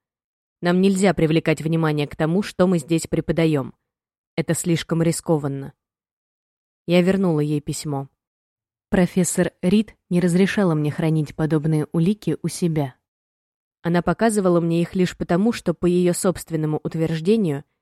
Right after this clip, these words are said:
девушки не должны принимать на веру то, в чем не убедились своими глазами.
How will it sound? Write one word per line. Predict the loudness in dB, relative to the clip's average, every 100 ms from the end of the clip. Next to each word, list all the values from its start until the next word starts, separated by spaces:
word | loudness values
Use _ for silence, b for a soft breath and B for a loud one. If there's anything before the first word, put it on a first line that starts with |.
| _ _
девушки | 0 2 2 0 0
не | 0
должны | 0 0 0 0
принимать | -2 -2 -2 -2
на | -2
веру | 0 -2 -2
то, | -2 -2 -4 _ _ _
в | -2
чем | 0 2
не | 0
убедились | 0 -2 0 0 0
своими | -2 0 0 0
глазами. | 0 0 0 -4 -6 -10